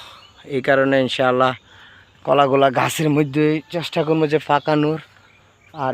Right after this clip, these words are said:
এর আগে কাটার চেষ্টা করবো না। দেখছেন মাশাআল্লাহ কত, কি একটা অবস্থা কলাগুলার। তো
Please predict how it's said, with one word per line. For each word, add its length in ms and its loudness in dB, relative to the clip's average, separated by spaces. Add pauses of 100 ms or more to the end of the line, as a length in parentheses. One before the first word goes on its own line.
(120)
এর 180 -2
আগে 140 -2 (100)
কাটার 280 0 (100)
চেষ্টা 240 -6 (100)
করবো 320 -2
না। 60 -4 (100)
দেখছেন 280 -6 (100)
মাশাআল্লাহ 640 -6 (1200)
কত, 220 -8 (280)
কি 100 -6 (100)
একটা 220 -4
অবস্থা 280 -6 (140)
কলাগুলার। 540 -2 (1400)
তো 60 -6